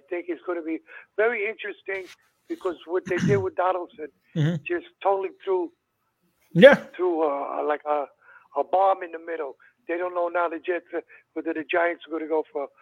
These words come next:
Speaker 1: a quarterback, they're gonna make a trade, are they gonna trade up? That's what I would do, but that's why I'm sitting here telling you.
Speaker 2: <laughs> That's why we're all sitting here, Dad, doing this.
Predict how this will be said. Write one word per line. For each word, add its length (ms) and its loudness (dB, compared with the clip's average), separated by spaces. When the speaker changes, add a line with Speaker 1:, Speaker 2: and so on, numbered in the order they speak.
Speaker 1:
a 60 -12
quarterback, 640 2
they're 120 -12
gonna 220 -10
make 200 -12
a 120 -20
trade, 360 -2
are 60 -8
they 120 -4
gonna 220 -6
trade 340 -2
up? 220 2
That's 260 -4
what 100 -2
I 140 4
would 200 -4
do, 200 -4
but 200 -6
that's 200 -2
why 160 6
I'm 100 2
sitting 180 -6
here 140 -4
telling 380 -2
you. 120 -10
Speaker 2:
<laughs> 240 8
That's 220 10
why 120 12
we're 100 12
all 180 12
sitting 280 10
here, 60 12
Dad, 260 10
doing 260 10
this. 220 4